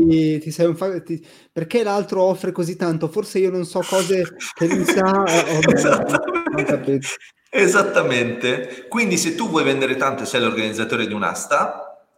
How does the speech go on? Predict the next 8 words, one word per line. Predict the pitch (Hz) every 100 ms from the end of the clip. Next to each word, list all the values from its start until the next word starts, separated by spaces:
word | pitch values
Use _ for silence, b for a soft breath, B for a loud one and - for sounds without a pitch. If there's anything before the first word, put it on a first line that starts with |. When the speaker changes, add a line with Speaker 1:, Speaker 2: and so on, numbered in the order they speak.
| _
Speaker 2:
dai | - 123 147 180
tante | 180 175 180
informazioni, | - 139 131 131 - 104 90
perché | 90 110 120 - -
maggiori | 120 120 147 180
sono | 135 127
le | 117
informazioni | 117 180 233 269 104 87 101 -